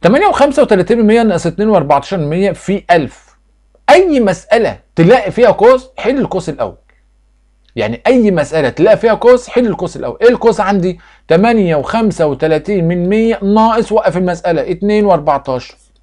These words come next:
اطرح، واحد، اتنين، أربعة.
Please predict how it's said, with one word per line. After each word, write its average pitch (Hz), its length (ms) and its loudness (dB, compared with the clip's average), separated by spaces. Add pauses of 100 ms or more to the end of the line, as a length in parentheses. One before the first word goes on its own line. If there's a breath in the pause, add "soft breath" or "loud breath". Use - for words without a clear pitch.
(200)
اطرح، - 400 -2 (100)
واحد، 175 460 2
اتنين، 170 600 -4
أربعة. 170 560 0